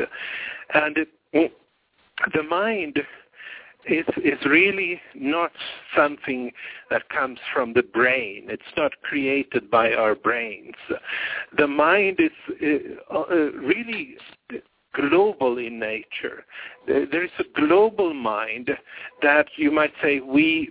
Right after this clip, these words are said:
we download, and we put ourselves in resonance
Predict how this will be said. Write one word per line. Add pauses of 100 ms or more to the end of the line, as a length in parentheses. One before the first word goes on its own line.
we (160)
download, (560)
and
we
put
ourselves (100)
in
resonance